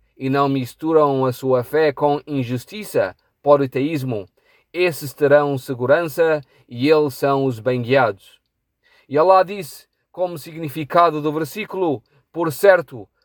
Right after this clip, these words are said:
nós socorreremos os nossos mensageiros e os que creram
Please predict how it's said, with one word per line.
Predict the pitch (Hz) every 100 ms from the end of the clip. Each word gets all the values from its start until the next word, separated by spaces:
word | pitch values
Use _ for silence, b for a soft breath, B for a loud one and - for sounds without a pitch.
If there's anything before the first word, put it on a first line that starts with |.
| _
nós | 127 135 165 175 160 127 _ _
socorreremos | _ - 147 139 151 147 160 180 180 180 185 147 - - _
os | - 131 113
nossos | 131 165 151 156 139
mensageiros | 143 143 131 139 127 147 165 151 147 127 -
e | 117
os | 127
que | - 131
creram | - 160 151 127